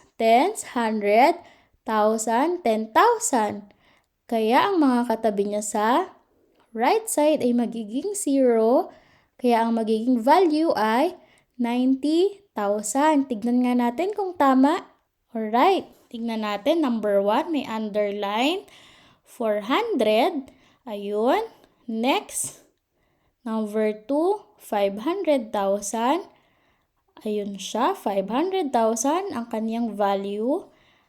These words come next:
Number three, anong value ni two? Two thousand. Number four, anong value ni four?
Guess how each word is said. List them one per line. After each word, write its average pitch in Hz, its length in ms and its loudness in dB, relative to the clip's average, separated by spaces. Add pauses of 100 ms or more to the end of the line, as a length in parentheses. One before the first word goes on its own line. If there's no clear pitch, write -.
(160)
Number 214 400 -6 (160)
three, 330 480 -2
anong 220 320 -6
value 208 400 0
ni 202 160 -8
two? 330 480 -2 (1040)
Two 403 320 0
thousand. 220 880 0 (1400)
Number 208 320 -2
four, 277 320 2
anong 226 400 -2
value 240 400 2
ni 208 160 -8
four? 220 640 -2